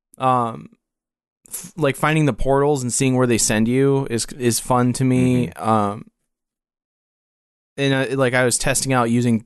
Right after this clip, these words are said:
Speaker 1: two katanas, like, dual wielding, and seeing if that is, like, fun, which that, like,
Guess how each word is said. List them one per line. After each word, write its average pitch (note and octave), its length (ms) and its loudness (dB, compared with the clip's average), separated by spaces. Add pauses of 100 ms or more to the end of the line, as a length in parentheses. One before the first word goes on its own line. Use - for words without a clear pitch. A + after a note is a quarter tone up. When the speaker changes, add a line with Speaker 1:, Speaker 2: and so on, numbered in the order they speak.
(120)
Speaker 1:
two C3+ 180 0
katanas, B2 640 0
like, G#2 180 0
dual A#2+ 280 2
wielding, A2+ 640 2
and G2+ 120 -2
seeing A2 260 4
if G2 120 -2
that G#2 240 4
is, G2+ 140 -2
like, G2 140 0
fun, A#2 480 0
which A2+ 280 0 (960)
that, C#3+ 360 0
like, G#2+ 480 -2